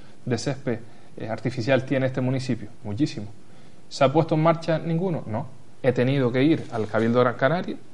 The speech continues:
a sentarme con el compañero Ángel Víctor Torres, a sentarme con el gerente de, del Instituto Insular de Deporte y decirle, "Mire, necesitamos que nos eche una mano". Y he ido a pelear esas obras.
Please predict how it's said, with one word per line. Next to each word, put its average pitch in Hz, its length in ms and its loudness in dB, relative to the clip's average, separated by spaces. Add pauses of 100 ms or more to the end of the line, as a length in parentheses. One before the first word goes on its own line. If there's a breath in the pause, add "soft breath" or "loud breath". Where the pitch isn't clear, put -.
(460 loud breath)
a 120 60 -8
sentarme 120 440 0
con 101 120 -2
el 95 40 -6
compañero 110 380 -2
Ángel 113 140 0
Víctor 117 300 -2
Torres, 185 360 -2 (560)
a - 60 -12
sentarme 113 420 -4
con 107 300 -2
el 104 100 -4
gerente 117 400 -2
de, 95 380 -4
del 101 140 -8
Instituto 107 280 -6
Insular 120 280 0
de 135 40 2
Deporte 135 300 -2
y 170 40 0
decirle, 123 300 -2
"Mire, 127 220 -6 (160)
necesitamos 110 480 -2
que - 100 -10
nos 123 140 -4
eche 123 100 -4
una 110 140 -2
mano". 92 180 -8 (1300 loud breath)
Y 123 180 4
he 175 80 6
ido 123 220 8
a 107 100 6
pelear 104 280 2
esas 95 280 -6
obras. 95 240 -8